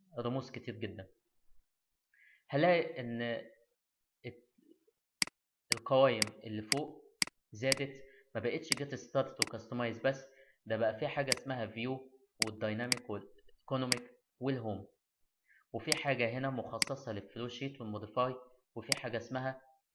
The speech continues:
الفورميت. هنتكلم ان شاء الله على كل قائمة من القوائم دي، بس مش دلوقتي. هنا البي اف دي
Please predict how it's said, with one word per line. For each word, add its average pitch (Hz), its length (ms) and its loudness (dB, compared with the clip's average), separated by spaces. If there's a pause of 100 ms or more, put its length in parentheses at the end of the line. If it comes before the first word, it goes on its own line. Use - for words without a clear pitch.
الفورميت. 110 540 -4
هنتكلم 131 500 -2
ان 107 80 -6
شاء 110 180 -4
الله 123 160 -2
على 110 200 2
كل 123 260 -6
قائمة 123 280 -6
من 107 80 -4
القوائم 123 400 -4
دي، 160 260 0 (960)
بس 117 220 -4
مش 110 160 -6
دلوقتي. 90 380 -10 (1300)
هنا 180 340 4 (1400)
البي 117 340 0
اف 107 120 -6
دي - 360 -4